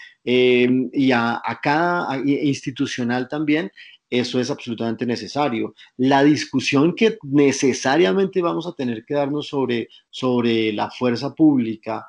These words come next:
eh, la, la resignificación de, de, de los monumentos y de, o sea, es que detrás de los monumentos están,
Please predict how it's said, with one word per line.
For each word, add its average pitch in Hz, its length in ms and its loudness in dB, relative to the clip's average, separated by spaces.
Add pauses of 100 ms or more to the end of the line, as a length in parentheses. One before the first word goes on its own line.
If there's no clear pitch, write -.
(300)
eh, 117 800 0
la, 117 200 0
la 120 160 -2
resignificación 123 1080 -2
de, 143 280 4
de, 127 340 2
de 120 120 -2
los 117 180 -2
monumentos 117 920 -2
y 117 200 -4
de, 117 260 -2
o 117 80 -6
sea, 127 280 -2 (340)
es - 220 -16
que 151 120 2
detrás 147 460 -4
de 143 80 0
los 156 100 0
monumentos 143 720 0
están, 120 520 -4